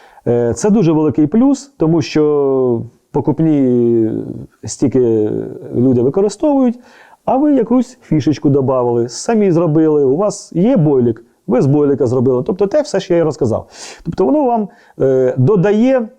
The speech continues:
скажімо так, е, плюсів і варіантів, е, більше варіантів зловити рибу.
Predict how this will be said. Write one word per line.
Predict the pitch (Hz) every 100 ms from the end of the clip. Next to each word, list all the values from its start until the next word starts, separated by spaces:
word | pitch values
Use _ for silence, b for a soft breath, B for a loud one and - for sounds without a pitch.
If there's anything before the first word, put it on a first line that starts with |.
| _
скажімо | - 190 165 165 170
так, | - - - -
е, | 135 139 139 131
плюсів | - 165 180 - 285 269 165
і | 160
варіантів, | 175 196 220 196 190 170 -
е, | 135 131 131 127 127 110 _ _ -
більше | 147 151 147
варіантів | 160 233 226 123
зловити | 110 143 170 156 -
рибу. | 123 113 95